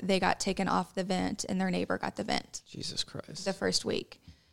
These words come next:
Speaker 1: So stuff like that, um, patients not getting dialysis for four days in a row, and then they die, and then they call it covid.
Speaker 2: Right.
Speaker 1: And so there's a lot of that, but I don't want people to think that, you know, "Oh, the nurses up there are just killing patients,"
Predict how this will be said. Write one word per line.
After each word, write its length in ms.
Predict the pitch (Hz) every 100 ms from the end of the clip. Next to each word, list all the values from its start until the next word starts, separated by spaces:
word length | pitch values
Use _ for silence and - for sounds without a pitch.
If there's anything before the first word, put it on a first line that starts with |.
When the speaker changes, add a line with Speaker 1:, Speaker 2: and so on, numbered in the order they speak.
| _
Speaker 1:
So 340 | - 208 294 247
stuff 320 | - 277 262
like 220 | 233 -
that, 440 | 208 208 208 - -
um, 580 | 214 202 202 196 190 190 - _ _ _ _ - -
patients 400 | 220 226 220 214
not 260 | 208 196
getting 320 | 208 202 202
dialysis 1080 | 196 196 196 196 - 202 - - 220 - -
for 140 | - 202
four 180 | - 190
days 240 | - -
in 80 | 190
a 60 | 185
row, 300 | 185 190 -
and 120 | 190
then 340 | 190 180 175 -
they 160 | 196
die, 300 | 185 185 185 98
and 160 | 190
then 100 | 190
they 100 | 196
call 200 | - -
it 100 | -
covid. 460 | - 196 - - - - - -
Speaker 2:
Right. 120 | -
Speaker 1:
And 80 | 254
so 80 | 302
there's 160 | 302 302
a 40 |
lot 200 | 302 302
of 140 | 277 233
that, 300 | 214 214 -
but 260 | 214 214 - _ _ _ -
I 100 | 233
don't 220 | 233 226
want 260 | 233 214 214
people 220 | 214 214
to 80 | 202
think 320 | - 196 190
that, 240 | - 95 -
you 120 | 190
know, 80 | -
"Oh, 200 | 240 240
the 60 | 226
nurses 280 | 220 220 214
up 140 | 202
there 160 | 196 196
are 40 |
just 200 | 190 -
killing 280 | 202 196 208
patients," 640 | - - - 110 - -